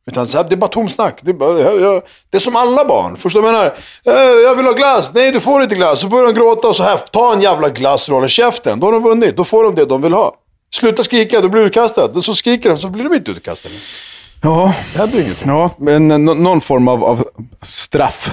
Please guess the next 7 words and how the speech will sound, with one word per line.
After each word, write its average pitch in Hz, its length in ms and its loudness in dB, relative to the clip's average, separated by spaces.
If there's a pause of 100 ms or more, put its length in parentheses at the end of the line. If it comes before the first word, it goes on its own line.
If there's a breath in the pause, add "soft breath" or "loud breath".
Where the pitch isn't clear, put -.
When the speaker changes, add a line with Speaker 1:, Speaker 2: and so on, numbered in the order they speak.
(280)
Speaker 2:
borde 123 200 -2
man 110 200 2
kanske 110 360 0 (640 soft breath)
klämma 123 240 0
in. 98 160 -4 (640)
Eh, 107 340 -2 (240)
hur, 143 400 2